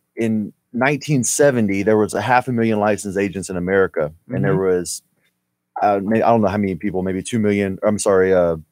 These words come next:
Speaker 1: two hundred million population.
Speaker 2: Okay.
Speaker 1: Today, there's a hundred and fifty thousand licensed agents, and obviously our population has grown. So the amount of agents has declined over time, and, and obviously there's more people to serve. So there's a, there's a massive opportunity,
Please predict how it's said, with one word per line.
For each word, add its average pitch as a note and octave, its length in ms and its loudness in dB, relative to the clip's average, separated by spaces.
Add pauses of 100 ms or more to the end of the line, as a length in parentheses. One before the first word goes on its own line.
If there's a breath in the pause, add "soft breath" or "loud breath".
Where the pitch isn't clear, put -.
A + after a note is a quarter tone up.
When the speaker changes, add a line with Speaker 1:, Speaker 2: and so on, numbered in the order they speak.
(120)
Speaker 1:
two C#3 140 -2
hundred A#2 140 2
million G2+ 380 0
population. G2 640 -4 (140)
Speaker 2:
Okay. B2+ 280 0 (720 loud breath)
Speaker 1:
Today, B2 360 4
there's A2+ 220 4
a G2 80 0
hundred C3 420 0
and G2 180 -8
fifty D#3 280 -2
thousand F#2+ 360 2
licensed F2 380 -2
agents, E2+ 320 -6
and E2+ 80 -8
obviously F2 460 -6
our E2 100 -4
population E2+ 560 -8
has E2 100 -10
grown. F2 240 -2
So G#2+ 300 4 (300 loud breath)
the G#2 60 0
amount B2+ 200 6
of A2+ 80 2
agents A2+ 360 0
has G2 200 0
declined A2 600 0
over F#2+ 180 0
time, G#2 400 0
and, F2+ 140 -4
and F#2+ 160 -6
obviously F#2+ 340 -2
there's F2+ 160 -6
more G2 160 -4
people F#2+ 240 -12
to E2 80 -8
serve. F#2+ 440 0 (340 soft breath)
So - 120 -2
there's F#2+ 100 2
a, F#2+ 120 2
there's G2 160 0
a G2 60 2
massive G2+ 380 0
opportunity, F2+ 800 0